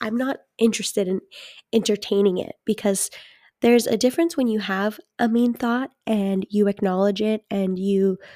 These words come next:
repeat it to yourself, or when you have a mean thought and you just become an observer of those thoughts. I feel like I've come up with affirmations that help me to dismiss those thoughts, such as,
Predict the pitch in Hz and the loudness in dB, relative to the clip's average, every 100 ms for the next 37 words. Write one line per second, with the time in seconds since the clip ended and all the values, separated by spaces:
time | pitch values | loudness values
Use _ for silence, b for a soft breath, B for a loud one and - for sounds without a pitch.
0 | B B B 208 196 - 214 - - 226 | B B B -4 -4 -4 -4 -2 0 0
1 | 220 220 220 214 196 196 196 196 196 196 | 0 -2 -2 -2 -2 0 -2 -2 0 0
2 | 190 185 190 185 190 185 180 - - 202 | 0 -2 -4 -2 -4 -4 -6 -8 -8 -4
3 | 196 190 185 196 - - 190 185 185 196 | -2 -2 -2 -4 -8 -4 -2 -2 -2 -4
4 | 175 190 - 196 180 185 - 202 196 190 | -4 -6 -6 -6 -6 -8 -6 -2 -2 -2
5 | - B B B - 202 - - 196 - | -8 B B B -4 -4 -4 -4 -2 -2
6 | 196 - 196 208 190 185 196 190 190 180 | -4 -2 -2 0 2 0 -2 -4 -4 -8
7 | - - - - 202 196 202 185 185 - | -10 -16 -16 -4 -2 -2 -4 -4 -6 -4
8 | 190 190 180 _ b _ 220 208 208 202 | -2 -2 -4 _ b _ -6 -4 -4 -6
9 | - 190 - 190 190 - 202 196 196 190 | -6 -10 -10 -10 -10 -10 -10 -6 -6 -6